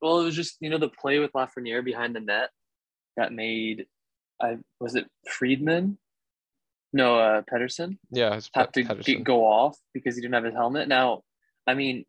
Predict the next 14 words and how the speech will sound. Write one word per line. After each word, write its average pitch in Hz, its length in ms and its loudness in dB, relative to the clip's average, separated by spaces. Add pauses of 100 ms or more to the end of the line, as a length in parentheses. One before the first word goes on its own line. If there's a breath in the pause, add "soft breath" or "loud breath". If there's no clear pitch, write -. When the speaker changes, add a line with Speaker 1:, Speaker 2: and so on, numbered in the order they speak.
(100)
Speaker 1:
Pettersson 160 540 0
could 131 140 -2
have 123 100 0
totally 123 320 2
just 113 180 -4
grabbed 110 240 2
his 113 120 -6
helmet 113 240 -4
and 113 140 -8
thrown 110 200 -4
it 107 80 -2
on 104 100 -2
his 104 140 -8
head. 110 180 0